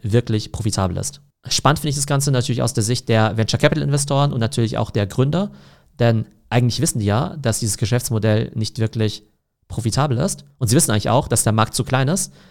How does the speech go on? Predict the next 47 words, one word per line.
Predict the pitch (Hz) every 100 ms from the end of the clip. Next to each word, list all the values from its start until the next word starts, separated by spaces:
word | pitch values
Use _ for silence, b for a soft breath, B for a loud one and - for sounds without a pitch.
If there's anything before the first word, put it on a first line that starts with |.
| B
damit | - 110 104
es | -
eben | 113 107 101
mehrere | 110 120 117
Companies | - 113 107 104
gleichzeitig | - 180 113 92
gibt. | 147 - - b b b b
Von | - 127
der | 117
ist | 117 - -
eigentlich | - 120
ganz | - 107
spannend, | - 123 120 - -
dass | 110
sie | - 110
dieses | 104 104 117
Mindset | 123 139 131
haben, | 131 123
zu | 123
sagen, | 110 113 113
„Hey, | 107 123 127 B B B
wir | - 110 117 110 - _ _ _ _ _
geben | 127 120
jetzt | -
total | - 120
viel | 120
Gas, | 107 117 202 - -
wir | 110
wollen | 117
versuchen, | 117 107 123 101
groß | 147 190
zu | -
werden, | 104 117 170 175
der | 98
Marktführer | 151 - 117 131
zu | 110
werden. | 104 113 202 - - -
Wenn | 123
wir | 117
es | -
nicht | 110
werden, | 123 117 170 190 -
dann | 127 135 139 - _ _ -
gehen | 139
wir | 127
entweder | 123 117
pleite | - 135 143 190